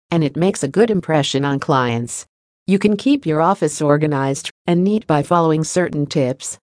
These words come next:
Declutter. Offices can accumulate a lot of junk in the form of extra copies of paperwork, old receipts, meal wrappers and junk mail. Begin the decluttering process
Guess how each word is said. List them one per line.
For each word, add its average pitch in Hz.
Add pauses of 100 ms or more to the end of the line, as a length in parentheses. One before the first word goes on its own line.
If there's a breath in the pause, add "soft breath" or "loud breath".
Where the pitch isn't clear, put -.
(240)
Declutter. 147 (460)
Offices 160
can 165
accumulate 160
a 147
lot 143
of 165
junk 160
in 151
the 143
form 170
of 147
extra 156
copies 170
of 139
paperwork, 156 (160)
old 175
receipts, 165 (160)
meal 190
wrappers 143
and 147
junk 143
mail. 135 (420)
Begin 151
the 139
decluttering 156
process 151